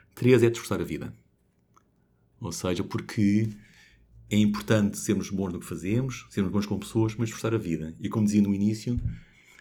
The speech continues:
ao contrário da minha geração em que nós acreditávamos que se eu tiver uma carreira tenho uma boa vida, hoje o pensamento é radicalmente diferente e hoje é correto, que é eu tenho uma vida para viver da qual a carreira faz parte, né? Mas também tenho a minha família, a minha vida social, e maneira que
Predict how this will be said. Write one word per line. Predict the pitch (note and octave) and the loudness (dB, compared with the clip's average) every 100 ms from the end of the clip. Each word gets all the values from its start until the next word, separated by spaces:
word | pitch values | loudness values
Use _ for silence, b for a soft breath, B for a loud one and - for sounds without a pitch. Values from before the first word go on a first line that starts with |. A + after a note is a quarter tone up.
| B B _ _ _ | B B _ _ _
ao | A2 G#2+ | 2 4
contrário | G#2+ A#2+ | 6 6
da | B2 | 6
minha | A2 | 6
geração | G#2 G#2 G#2 F#2 | 4 2 0 -2
em | F#2+ E2+ | -4 -4
que | G2+ F#2 F2+ E2+ _ F2+ | -6 -6 -6 -12 _ -6
nós | F2 | -4
acreditávamos | G2 G2 F#2+ F2 | -2 0 0 -2
que | - G2 F2+ | -4 -2 -2
se | F2+ | -4
eu | |
tiver | F#2+ F#2 | -2 -2
uma | E2+ | -2
carreira | G#2 F2+ F2 | 0 0 0
tenho | F2+ | -2
uma | F2 | -2
boa | F2 | -2
vida, | F2 F#2 G#2 A#2+ - _ _ _ b b b b b b | -2 -4 -2 -4 -6 _ _ _ b b b b b b
hoje | G#2+ G#2 | 0 2
o | |
pensamento | G#2 G#2 G#2 | 2 2 2
é | |
radicalmente | G#2 G2 F#2+ F#2+ F#2 | 4 2 2 0 0
diferente | G#2 A2 G#2+ - | 0 -2 -2 2
e | |
hoje | G#2+ | 2
é | G#2+ | 0
correto, | - - - - _ _ | -6 -12 -12 -20 _ _
que | - F2 | -4 -2
é | G2+ G#2 - | -2 -4 -14
eu | - | -2
tenho | G#2 | 0
uma | G2 | 2
vida | G#2 | 2
para | G2+ G#2 | 2 0
viver | F#2 G#2+ | 2 0
da | G#2 | 0
qual | G2 | -2
a | |
carreira | - F#2 | -2 -6
faz | F2+ E2 | -6 -12
parte, | - - - | -12 -14 -14
né? | D#2 E2 - b b b b | -14 -14 -16 b b b b
Mas | G2 | -4
também | G2 F2+ | -4 -2
tenho | F2 | -4
a | |
minha | E2+ | -4
família, | E2+ E2 G2+ G#2 G#2 G#2+ | -4 -2 -2 0 0 0
a | G#2 - - - | -2 -8 -14 -8
minha | F2 | -6
vida | E2+ | -6
social, | - - F#2 F#2 F#2 F#2+ G2 F#2+ F#2 _ b b b b b | -8 -8 -4 -2 -2 -6 -10 -12 -16 _ b b b b b
e | |
maneira | G2 G2+ G#2 G#2+ | -2 2 4 2
que | - G#2+ G#2 | 0 2 2